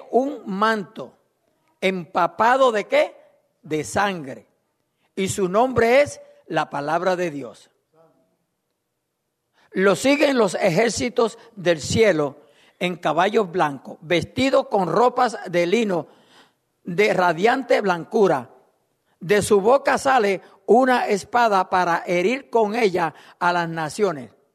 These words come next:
Es la, él las gobernará con vara de hierro. Él mismo pisará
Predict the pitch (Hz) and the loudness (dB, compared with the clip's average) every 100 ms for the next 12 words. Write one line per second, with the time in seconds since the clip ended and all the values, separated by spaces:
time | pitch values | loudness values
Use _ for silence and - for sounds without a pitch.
0 | _ _ _ _ _ _ _ - 247 262 | _ _ _ _ _ _ _ 0 0 0
1 | 233 220 208 - 226 262 226 202 185 196 | 0 2 2 2 2 2 2 0 0 0
2 | 185 175 170 165 185 277 - _ _ _ | 2 0 0 0 0 0 -4 _ _ _
3 | _ - 175 165 170 214 247 262 - 165 | _ -4 -4 0 2 4 4 0 -4 -8
4 | 151 180 170 131 107 _ _ _ _ _ | -2 0 -2 -4 -16 _ _ _ _ _
5 | _ _ _ _ _ _ _ _ - 190 | _ _ _ _ _ _ _ _ -6 -4
6 | 185 185 277 311 311 294 240 196 226 190 | -4 -4 -4 -4 -4 -4 -6 -6 -4 0
7 | 233 262 | 0 -2